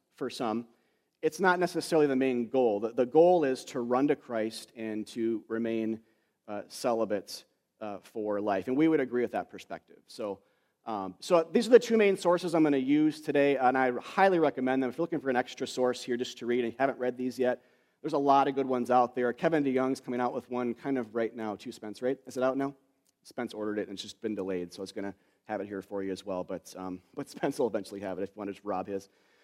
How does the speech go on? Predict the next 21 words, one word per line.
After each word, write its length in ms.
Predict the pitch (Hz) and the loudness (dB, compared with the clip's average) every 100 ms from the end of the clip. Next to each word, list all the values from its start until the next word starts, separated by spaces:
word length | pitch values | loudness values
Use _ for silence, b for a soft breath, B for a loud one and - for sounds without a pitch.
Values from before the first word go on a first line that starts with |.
| _ - | _ 2
But, 160 | 156 | 4
uh, 160 | 135 123 | 4 4
anyway, 380 | 151 147 123 113 b b b | 2 4 4 2 b b b
uh, 180 | 131 127 | 2 4
that 340 | 127 123 - | 4 2 0
is 380 | 139 127 120 - - | 2 2 2 -8 0
also, 320 | 135 139 147 | 2 4 2
we 140 | 135 131 | 2 2
hear 240 | 147 147 | 4 4
good 160 | 135 135 | 2 0
things 200 | 127 123 | 0 2
about, 220 | 123 123 | 2 4
have 80 | 127 | 2
not 260 | 123 113 | 2 2
read 160 | 127 120 | 2 2
it 80 | 123 | 2
yet, 300 | 123 113 - | 2 0 -2
but 260 | 120 113 120 | -2 -2 -4
these 220 | 117 - | -6 -6
two, 240 | - 117 | -2 0
uh, 160 | 110 | 0